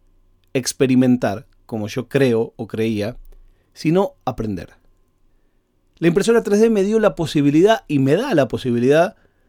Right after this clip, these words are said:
de aceptarme ignorante, de saber que son muchísimas más las cosas que no sé que aquellas que sí, que la calidad que estoy logrando sacar todavía está lejísimo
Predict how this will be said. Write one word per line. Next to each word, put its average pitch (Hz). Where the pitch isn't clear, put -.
de 135
aceptarme 208
ignorante, 123
de 170
saber 208
que 175
son 196
muchísimas 226
más 151
las 113
cosas 127
que 147
no 156
sé 269
que 143
aquellas 151
que 123
sí, 92
que 196
la 190
calidad 214
que 139
estoy 185
logrando 170
sacar 254
todavía 208
está -
lejísimo 175